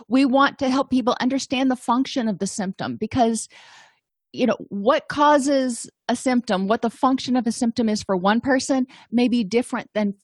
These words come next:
for another person. So if we're hitting every nail with a hammer or every, hi-, hitting everything with a hammer, um, even though they're not nails, yeah, I messed up that analogy, but whatever,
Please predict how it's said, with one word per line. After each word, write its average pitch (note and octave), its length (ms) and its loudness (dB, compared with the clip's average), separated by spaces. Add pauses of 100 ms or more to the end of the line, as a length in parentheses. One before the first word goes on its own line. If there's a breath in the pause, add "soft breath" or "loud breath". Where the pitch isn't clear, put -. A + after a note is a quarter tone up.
(160)
for A3+ 100 0
another B3 300 4
person. E3 540 -4 (340 loud breath)
So A#3 380 4
if - 200 -2
we're B3+ 300 4
hitting B3 440 2
every A3+ 300 2
nail A3 440 2
with G#3 160 0
a G3 40 0
hammer G#3+ 520 2 (100)
or F3+ 160 -2
every, G3+ 380 -4 (260)
hi-, G#3 100 -6 (120)
hitting A#3 280 -2
everything G#3+ 480 -2
with G#3+ 140 -4
a F#3+ 60 -4
hammer, G#3 440 0 (360 loud breath)
um, F#3+ 460 0 (120)
even A3 240 0
though G3+ 140 2
they're F#3+ 160 -2
not F#3 180 -2
nails, G#3+ 480 0 (400 loud breath)
yeah, G3 240 2
I F3+ 80 0
messed F3 300 -2
up C#3+ 100 -6
that E3 160 -2
analogy, C3 440 -4
but - 220 -4
whatever, F3 540 0